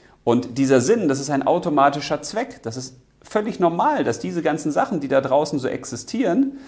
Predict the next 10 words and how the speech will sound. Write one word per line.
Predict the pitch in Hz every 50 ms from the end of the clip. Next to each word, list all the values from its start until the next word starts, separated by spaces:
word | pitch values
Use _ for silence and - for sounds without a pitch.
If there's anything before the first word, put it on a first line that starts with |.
| - - -
und | - 104
die | 120 120
natürlich | 120 104 - - - 226 254 233 175 160
entstehen, | - 120 110 - - - 123 131 131
die | 127
nicht | - 104 98 -
menschenverändert | 104 110 120 123 - 113 104 - 110 104 113 120 120 107
oder | 98 98 98
menschengemacht | 101 101 98 95 95 92 92 95 113 156 185 - -
sind, | - 143 160 214 262